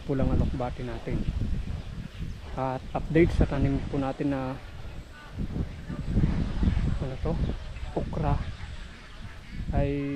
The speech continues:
malalaki na. Malapit na pong mag ano, mag, magbulaklak. Saka ito ay binubungkal ko po yan.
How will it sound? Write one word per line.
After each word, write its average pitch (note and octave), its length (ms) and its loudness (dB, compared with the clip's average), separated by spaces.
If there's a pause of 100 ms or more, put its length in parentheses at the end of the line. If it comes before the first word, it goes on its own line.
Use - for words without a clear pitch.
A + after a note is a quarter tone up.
(220)
malalaki C#3+ 480 0
na. C#3+ 80 -2 (1300)
Malapit D3 400 -2
na D3 160 -2
pong D3+ 480 2 (2000)
mag B2+ 80 -4
ano, D3 240 2 (920)
mag, C3+ 140 0 (260)
magbulaklak. D3+ 640 2 (2250)
Saka C3+ 560 4
ito D#3 320 6 (1600)
ay D3+ 80 2
binubungkal C#3+ 720 6
ko - 160 0
po C#3 80 -2
yan. C3+ 240 2